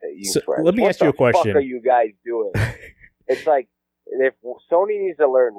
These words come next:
Speaker 1: one lesson, let go of the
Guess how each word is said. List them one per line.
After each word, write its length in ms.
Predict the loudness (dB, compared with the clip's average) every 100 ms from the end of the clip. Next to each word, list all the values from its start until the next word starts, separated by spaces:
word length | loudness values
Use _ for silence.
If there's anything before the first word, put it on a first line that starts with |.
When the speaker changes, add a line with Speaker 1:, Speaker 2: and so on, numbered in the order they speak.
| -2
Speaker 1:
one 260 | 0 2 0
lesson, 460 | 0 0 -2 -16 -16 _ _ _ _ _ _ _
let 420 | -10 0 2 2 -2 _ _ -6
go 440 | -2 -2 -2 -8 -18 _ _ _ _ -8
of 140 | -8
the 80 | -10